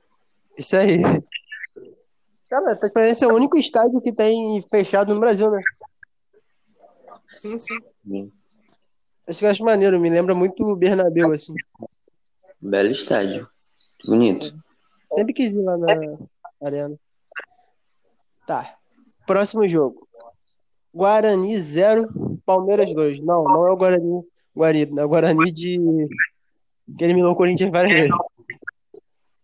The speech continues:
Speaker 3: Palmeiras adiando sua classificação para as oitavas, né?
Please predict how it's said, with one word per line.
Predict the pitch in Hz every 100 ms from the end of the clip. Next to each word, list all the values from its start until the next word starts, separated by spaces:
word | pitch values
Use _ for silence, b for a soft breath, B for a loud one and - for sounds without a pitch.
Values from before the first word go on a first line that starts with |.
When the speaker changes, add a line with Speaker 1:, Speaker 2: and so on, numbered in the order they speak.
| _ _ _ _ _ _ _ _ _ _ _ _ _ _ _
Speaker 3:
Palmeiras | 123 113 113 127 131 127
adiando | 123 113 113 120
sua | 135 123
classificação | 120 117 117 110 107 - 104 127 139 135
para | - 90
as | 92
oitavas, | 92 92 98 127 113
né? | 104 101